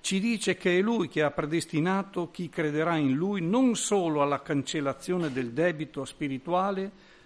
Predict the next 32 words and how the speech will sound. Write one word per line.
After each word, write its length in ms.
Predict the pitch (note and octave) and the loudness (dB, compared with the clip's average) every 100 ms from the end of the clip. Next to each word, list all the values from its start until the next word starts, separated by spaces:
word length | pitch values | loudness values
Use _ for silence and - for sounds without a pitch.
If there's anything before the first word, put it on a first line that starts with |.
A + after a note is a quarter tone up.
| - | -4
ma 160 | C#3 C#3+ | 2 4
ad 120 | D#3 | 4
anche, 580 | F#3+ G3 F#3+ F#3+ F#3 - - - | 2 0 -2 -4 -4 -8 -20 -6
ma 140 | C#3+ | -2
anche 300 | F3 G3+ F3+ | 0 -2 0
ad 120 | D3+ | 0
essere 440 | E3+ F3 - E3 C#3+ | 0 0 -2 -2 0
rivestiti 760 | E3+ E3+ D3+ - E3+ E3 F3 | -2 -2 -4 -4 -4 -4 -4
della 280 | C3+ C#3+ C#3 | -2 0 0
giustizia 720 | A#2+ C#3+ - A3 G#3+ - E3+ | -2 -4 -4 -4 -6 -4 -4
di 160 | C3+ C#3 | -4 -4
Cristo 400 | F3+ F#3+ - D3+ | -4 -6 -4 -6
Gesù 400 | B2+ C#3 E3+ G#3+ | -2 -2 -2 -6
e 160 | - - | -6 -6
quindi 380 | F#3 F#3 D#3+ - | -2 -2 -4 -4
camminare 760 | D3+ D3 C#3 C3 D3 E3+ D#3+ | -2 0 0 0 0 -2 -2
in 100 | D3+ | -4
novità 440 | C3+ B2 A#2+ D3+ | -4 -6 -6 -4
di 140 | C#3+ C3 | -4 -6
vita. 480 | B2 G#2 - - - - - - - - - - - - - - | -6 -10 -12 -18 -18 -20 -20 -20 -20 -20 -20 -20 -20 -20 -20 -2
Quando 260 | E3 G3 E3+ | 0 2 2
noi 280 | F3+ E3+ | 4 2
riceviamo 560 | D3 C#3 C#3 D3 E3+ D#3 | 0 -2 -2 0 0 0
il 100 | B2 | -2
Signore, 680 | - D#3 D3+ C3 A2+ A#2+ B2+ E3+ | -2 -2 0 0 -2 -4 -6 -4
non 260 | D3 D#3+ | -2 -2
facciamo 500 | C#3+ E3 - F#3 E3+ | -2 -6 -2 -2 -2
più 240 | - G3 D#3 | -4 0 2
le 160 | - | 2
cose 380 | - B2+ A#2+ A#2 | -2 -4 -4 -4
di 100 | A2+ | -6
prima, 640 | - B2 A2 G#2+ G#2 G2+ | -2 0 0 0 -6 -8